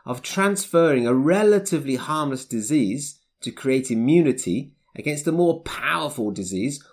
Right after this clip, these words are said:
was truly revolutionary and, over time, has saved millions of lives. And, with any luck, his experiment with cows, milkmaids and young boys around Bristol over two hundred years ago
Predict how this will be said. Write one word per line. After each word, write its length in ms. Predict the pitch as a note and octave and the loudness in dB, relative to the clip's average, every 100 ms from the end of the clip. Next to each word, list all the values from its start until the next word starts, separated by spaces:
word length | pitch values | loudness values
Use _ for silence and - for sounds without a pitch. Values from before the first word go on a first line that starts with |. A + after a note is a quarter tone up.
| _ | _
was 440 | C#3 F#3+ F#3+ - | -2 0 0 -2
truly 580 | - - E3 A3 G#3 B2+ | -10 -6 -2 0 4 4
revolutionary 920 | A#2+ E3 D#3+ E3+ F#3+ F#3+ G#2+ D#2+ F2+ | 4 2 4 4 4 2 -4 -4 -6
and, 380 | D#3 F#3+ G#3 G3 - _ _ - | -2 0 0 -4 -12 _ _ 0
over 300 | F3 G#3+ G#3 | 2 4 0
time, 580 | - E3+ F3+ E3+ F3+ - _ | -2 -2 0 2 0 -6 _
has 280 | - D#3+ - | -4 -2 -2
saved 500 | - E3 E3 F3 - | -2 -2 0 0 0
millions 720 | C3 B2 C3 E3 A#2+ G2 F#2+ | -2 2 6 6 6 2 0
of 140 | C3+ B2 | -2 -2
lives. 640 | G#2+ - - - - - _ _ _ _ _ _ _ _ | -2 -4 -10 -12 -12 -16 _ _ _ _ _ _ _ _
And, 480 | F2+ G2+ B2+ E3 - _ _ _ | -4 0 2 2 -2 _ _ _
with 160 | G2+ A2+ | 0 4
any 200 | D3+ F3+ | 8 10
luck, 440 | F3+ G3 G3 - _ _ _ | 12 10 4 -16 _ _ _
his 240 | - F3+ G3 | -2 0 2
experiment 720 | - - - F#3+ F3+ C3+ G2+ | -2 -4 2 6 6 4 0
with 200 | G2+ - | -6 -6
cows, 760 | - E3+ F3+ F#3+ F#3+ F3+ - _ _ - | -4 0 2 2 -2 -4 -10 _ _ -4
milkmaids 840 | A#2 F3 F3+ D#3+ F3+ F#3 F#3 F#3 | 4 4 4 2 6 6 6 2
and 240 | A2+ G#2 | 0 0
young 400 | G2 C#3 D3+ D3 | 2 2 2 0
boys 480 | C#3+ D3+ D3 D3+ C#3 | 2 4 6 4 2
around 400 | C3 D3 D3+ C#3+ | 2 2 2 0
Bristol 500 | C3 E3 - C3+ D3 | -2 -2 -2 -2 0
over 200 | C3 B2 | 0 -2
two 280 | A#2+ - G3 | -6 0 2
hundred 320 | F3+ D3+ D3 | 2 0 0
years 280 | E3+ F#3 F3 | 6 6 4
ago 320 | D3 D#3+ D#3+ | 0 -2 -2